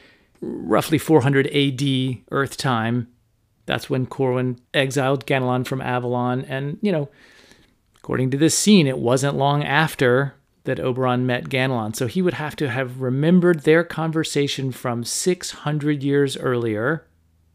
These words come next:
well enough to play the part and fool Corwin. That's a little bit hard to believe. And then Corwin asks about Lorraine, the shadow, and Oberyn says, quote, "A good job, I thought. I worked the proper shadow.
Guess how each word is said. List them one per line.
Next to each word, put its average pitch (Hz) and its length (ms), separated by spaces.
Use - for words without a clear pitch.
well 156 360
enough 160 500
to - 100
play 147 220
the 135 100
part 135 400
and 123 140
fool 131 260
Corwin. 113 640
That's 135 240
a 131 40
little 123 280
bit 113 160
hard 104 180
to 107 80
believe. - 440
And 135 120
then 165 140
Corwin 127 380
asks - 580
about 113 340
Lorraine, 139 720
the - 60
shadow, 135 600
and 123 420
Oberyn 123 440
says, 120 380
quote, 120 380
"A 214 100
good 208 200
job, 113 360
I 113 120
thought. 127 320
I 135 120
worked 139 420
the 139 80
proper 123 340
shadow. 127 580